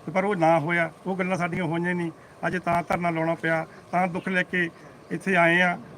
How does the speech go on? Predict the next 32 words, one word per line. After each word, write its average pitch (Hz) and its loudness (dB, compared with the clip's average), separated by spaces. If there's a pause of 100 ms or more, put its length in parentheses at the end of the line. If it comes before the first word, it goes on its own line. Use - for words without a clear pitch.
(120)
ਅਜੇ 190 0
ਦੁੱਖ 170 -2
ਸੁਣਿਆ 190 2
ਜਾਊ 214 4 (100)
ਕੀ 220 2
ਹੁੰਦਾ, 202 2 (280)
ਇਹ 196 4
ਅਗਲੀ 170 -2
ਕਾਰਵਾਈ 175 0
ਆ। 175 0
ਕਿਸਾਨ 165 -2
ਜਥੇਬੰਦੀਆਂ 165 -6
ਸਾਨੂੰ 151 -4
ਦੱਸਣਗੀਆਂ 175 -4 (300)
ਤੇ 175 -8
ਤੁਹਾਡਾ 170 2
ਸਾਰੇ 160 2
ਵੀਰਾਂ 156 -2
ਦਾ 156 -2 (300)
ਮੈਂ 156 -4
ਤਹਿ 170 -4
ਦਿਲੋਂ 165 -4
ਧੰਨਵਾਦ 151 -2
ਕਰਦਾ 147 -8
ਜਿਨ੍ਹਾਂ 156 -4
ਨੇ 151 -4
ਸਾਡੀ 143 -6
ਗੱਲ 143 -4
ਨੂੰ 143 -4 (240)
ਅੱਗੇ 165 -2
ਵੀ 185 0
ਰੱਖਿਆ, 170 -2